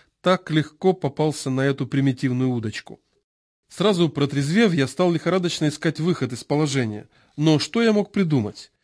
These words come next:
Я подавил в себе первый панический импульс куда-то бежать,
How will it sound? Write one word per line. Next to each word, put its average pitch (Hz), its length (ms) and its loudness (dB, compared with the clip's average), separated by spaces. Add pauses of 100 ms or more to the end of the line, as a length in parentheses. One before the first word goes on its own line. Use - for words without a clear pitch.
(260)
Я 208 160 0
подавил 220 380 2
в - 40 -8
себе 165 240 -2
первый 175 380 2
панический 143 600 -2
импульс 170 540 -2
куда-то 131 400 -2
бежать, 131 460 0